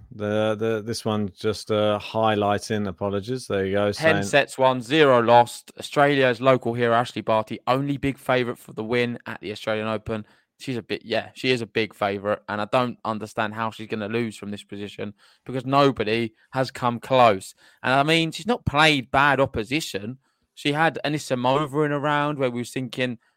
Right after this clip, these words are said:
Speaker 2: "Oh, she could do something." Um, what's
Speaker 1: Yeah.
Speaker 2: the other ones? She
Speaker 1: Pegula,
Speaker 2: had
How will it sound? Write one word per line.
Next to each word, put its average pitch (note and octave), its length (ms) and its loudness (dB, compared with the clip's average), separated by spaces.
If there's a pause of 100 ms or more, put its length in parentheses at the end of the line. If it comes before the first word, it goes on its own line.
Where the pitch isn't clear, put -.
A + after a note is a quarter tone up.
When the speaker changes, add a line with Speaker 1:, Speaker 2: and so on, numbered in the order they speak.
(120)
Speaker 2:
"Oh, C3+ 200 -8
she B2 160 -10
could B2 260 -6
do B2+ 140 -4
something." B2+ 680 -4 (440)
Um, F#2+ 580 -8 (160)
what's A#2 140 0
Speaker 1:
Yeah. G#2+ 100 6
Speaker 2:
the G2+ 60 2
other G2 120 -10
ones? G2 400 -12 (220)
She - 140 -4
Speaker 1:
Pegula, A2+ 400 6
Speaker 2:
had B2 100 2